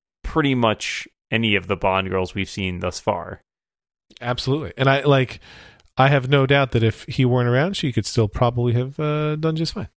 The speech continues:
Speaker 1: Yeah, uh, it was interesting, too, that we got that little bit of continuity right at the beginning with the, uh, Bond visiting the grave of his dead wife.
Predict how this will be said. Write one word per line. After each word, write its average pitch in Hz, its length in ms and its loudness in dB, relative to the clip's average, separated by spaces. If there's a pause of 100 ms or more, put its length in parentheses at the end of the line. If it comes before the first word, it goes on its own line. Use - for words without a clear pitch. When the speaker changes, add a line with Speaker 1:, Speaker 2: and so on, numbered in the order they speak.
(160)
Speaker 1:
Yeah, 113 220 2
uh, 147 180 4
it 170 100 4
was 165 200 4
interesting, 147 380 0
too, 147 160 2
that 113 120 4
we 101 100 -2
got 104 160 2
that 107 140 -2
little 110 200 2
bit 101 120 0
of 98 80 -2
continuity 107 520 -2
right 90 200 -2
at 87 60 -10
the 85 60 -10
beginning 85 500 -4 (500)
with 90 520 -4 (320)
the, 95 520 -4
uh, 85 160 -4
Bond 95 300 0
visiting 90 580 -4 (400)
the 104 140 -4
grave 92 720 -2
of 87 540 -4 (300)
his 92 340 -2
dead - 260 -2
wife. 104 580 0